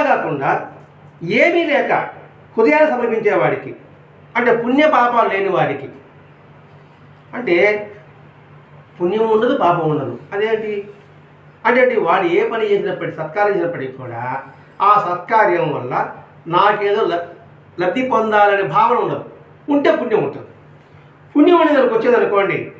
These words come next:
లబ్ధి పొందాలనుకున్నాడు అనుకోండి, వాడు తిరిగి జన్మించాలి. ఎందుకు? తను అనుభవించాలి కదా. అలాగే పాపము, ఈ రెండింటిని లేకుండా ఎవడైతే ఉంటాడో, ఆ పుణ్యపాపాలకు అతీతంగా ఉంటాడో,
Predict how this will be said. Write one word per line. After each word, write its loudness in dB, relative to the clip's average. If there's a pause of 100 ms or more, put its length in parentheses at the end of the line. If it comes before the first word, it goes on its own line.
(140)
లబ్ధి 0
పొందాలనుకున్నాడు 2
అనుకోండి, -2 (120)
వాడు 0
తిరిగి -2
జన్మించాలి. -4 (1000)
ఎందుకు? -8
తను 0
అనుభవించాలి -2
కదా. -8 (1700)
అలాగే 4
పాపము, -2 (1040)
ఈ -4
రెండింటిని 4
లేకుండా 0 (120)
ఎవడైతే 2
ఉంటాడో, 0 (200)
ఆ 4
పుణ్యపాపాలకు 2
అతీతంగా -2
ఉంటాడో, -2